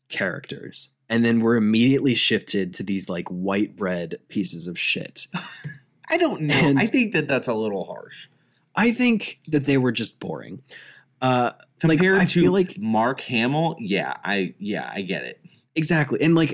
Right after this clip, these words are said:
Speaker 1: maybe that was a direction thing. Maybe we just didn't find the right actors. I don't know. But were we supposed to be rooting for Mark Hamill? Because I feel like I certainly was.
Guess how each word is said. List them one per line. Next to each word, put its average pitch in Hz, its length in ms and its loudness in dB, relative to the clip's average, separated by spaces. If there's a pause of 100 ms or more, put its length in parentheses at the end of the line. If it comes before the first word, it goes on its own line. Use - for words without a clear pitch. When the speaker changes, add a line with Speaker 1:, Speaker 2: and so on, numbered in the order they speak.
(120)
Speaker 1:
maybe 139 440 4
that 160 120 0
was 180 100 0
a 185 40 0
direction 180 400 2
thing. 107 220 0
Maybe 123 340 4
we 147 120 6
just 143 260 0
didn't 123 240 -4
find 139 240 0
the 135 60 0
right 131 180 2
actors. 117 460 -4
I 101 100 -2
don't 95 200 -4
know. 71 260 -10 (520)
But 156 260 -2 (200)
were 151 340 2
we 180 140 4
supposed - 720 -2
to 170 60 -2
be 170 140 0
rooting 139 360 4
for 160 140 -2
Mark 143 260 0
Hamill? 143 360 2
Because 135 360 0 (360)
I 139 120 0
feel 180 220 2
like 202 160 2
I 120 120 -2
certainly 135 500 2
was. 101 580 -2